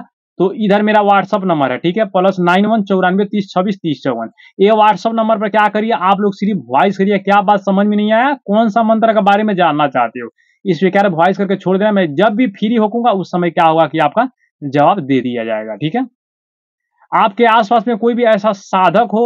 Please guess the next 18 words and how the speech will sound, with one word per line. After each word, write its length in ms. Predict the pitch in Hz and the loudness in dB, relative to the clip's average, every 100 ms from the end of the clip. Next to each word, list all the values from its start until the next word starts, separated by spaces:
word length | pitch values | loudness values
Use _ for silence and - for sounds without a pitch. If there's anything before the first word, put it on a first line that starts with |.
| 233 | -2
तंत्र 360 | - 190 190 208 | -4 -4 -2 -4
विद्या 520 | 196 196 214 208 196 | -4 0 2 2 0
में, 120 | 175 196 | -4 -2
उसका 340 | 196 196 190 | -4 -2 0
रुचि 460 | 160 165 185 233 226 | 0 -2 -4 -2 -2
सीखना 460 | 196 - 180 185 226 | -4 -8 -4 0 2
जब 180 | 208 185 | 0 0
चाहता 420 | 185 143 135 123 113 | 0 0 0 -4 -4
है 80 | 107 _ _ _ _ | -10 _ _ _ _
तो 80 | 160 | -2
मेरा 380 | 147 151 165 196 | 2 2 2 2
भाई 360 | 151 156 175 185 | 0 0 0 -2
वीडियो 360 | 139 139 160 190 | -6 -4 0 0
है 120 | 190 | 0
उन 240 | 190 170 | -2 -4
तक 280 | 170 - 135 | -2 -4 -4
जैसा 400 | 131 147 143 - 190 | 0 2 2 0 2
भी 200 | 196 | 0